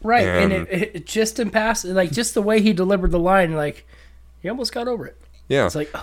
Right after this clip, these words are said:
Speaker 1: "Oh, fuck."
Speaker 2: And, uh, you know, again, it's one of those things, you watch it the first time and you take it as, I mean, yeah, if you just lost your position in the Olympics to be
Speaker 1: Mm-hmm.
Speaker 2: racing in front of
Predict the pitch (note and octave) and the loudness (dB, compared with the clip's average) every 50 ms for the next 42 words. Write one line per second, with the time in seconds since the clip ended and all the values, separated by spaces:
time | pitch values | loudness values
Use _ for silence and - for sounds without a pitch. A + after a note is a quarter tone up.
0 | - - F3+ D3+ C3 A#2+ A#2 - - - - - - C#3 - - - - - - | -6 -4 -4 -4 -4 -6 -12 -14 -18 -18 -14 -12 -12 -10 -10 -12 -14 -14 -14 -14
1 | - - - C#3+ D3 D3+ D#3 - C#3 C3+ A#2+ D#3 D3 C#3 C3 - C#3 C#3+ D3 - | -6 2 6 6 6 6 6 2 -2 -4 -2 0 0 0 0 2 2 2 2 2
2 | E3 E3+ C#3 A#2 G#2+ - - C3 B2 A#2+ A2+ - D3 C#3 B2 A2 F2 G#2 G2+ G#2+ | 2 2 4 2 2 2 2 2 4 2 2 2 0 0 0 -2 0 2 4 4
3 | A2+ - - - A#2 - - A#2 B2+ C3 - - - G#2+ G2 G2+ G2+ G2 F#2+ F#2+ | 4 4 0 -6 -6 -4 0 0 0 0 0 0 0 2 2 2 2 0 0 -2
4 | - - G#2+ G2 - G#2 G2+ G2 G2+ G2+ - - - - A#2 A2+ A2 A#2 B2+ C#3+ | -2 0 0 0 0 2 2 2 2 0 -2 -6 -6 -6 -4 -4 -2 -2 0 0
5 | B2+ F#2+ E2 - F#2 F#2 F#2 - - - G#2+ G2+ G2 F#2 - - - - - - | 0 0 0 -2 -4 -6 -6 -6 -8 -8 -6 -4 -4 -4 -4 -6 -8 -12 -12 -6
6 | - A#2 G#2+ G2+ G2 - - - - - - - - A2+ - F#2 F2+ F2+ F2 F2+ | 0 2 2 2 2 0 -4 -12 -16 -20 -20 -20 -18 -12 -6 -2 0 0 0 0
7 | F#2 - - - G2+ F2+ - - G2 F2+ G2 F#2+ G2 - - - F2 F2 F2 F2 | -2 -4 -8 -8 -10 -10 -8 -10 -8 -4 -2 -2 -2 -2 -4 -6 -6 -6 -4 -6
8 | F#2 - - G#2 G2 F2+ F2 F2 E2+ G2+ G2+ F#2+ F2 E2+ E2 D#2+ F2+ G#2+ G#2+ - | -6 -6 -6 -4 -4 -2 -4 -4 -4 -2 -2 -2 -2 -4 -4 -2 -2 -2 -2 -2
9 | - E2 E2 F2 - - - - - - - - - - - - - - - - | -2 -4 -2 -2 -4 -4 -4 -6 -6 -8 -10 -12 -16 -20 -20 -20 -20 -20 -20 -20
10 | - - - - F#2 E2+ F#2 E2+ E2 E2 F2 F#2+ E3 E3 E3+ F3+ F2+ F2 F2 F2 | -20 -16 -10 -8 -6 -4 -2 -2 0 0 2 2 0 0 0 -2 -2 -4 -4 -6
11 | F2 E2+ F2 F2 - G2+ F#2 F2+ F2 E2 D#2 - - - | -6 -6 -8 -6 -2 -2 -2 -2 -2 -4 -8 -10 -18 -20